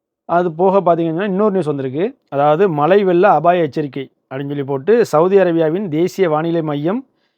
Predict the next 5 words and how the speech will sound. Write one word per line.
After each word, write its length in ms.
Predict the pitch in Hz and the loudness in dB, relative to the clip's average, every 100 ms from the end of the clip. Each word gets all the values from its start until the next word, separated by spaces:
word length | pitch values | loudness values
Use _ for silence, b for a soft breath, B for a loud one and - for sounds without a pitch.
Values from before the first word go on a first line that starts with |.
| _ | _
என் 200 | 160 185 | -4 -4
சி 180 | - 196 | 0 2
எம் 220 | 156 135 _ _ _ | 2 0 _ _ _
வெள்ளிக்கிழமை 920 | - 147 185 196 - 180 175 170 156 147 | -6 -4 -2 -4 -2 0 0 0 -4 -6
முதல், 460 | 147 147 175 240 | -6 -2 -2 -2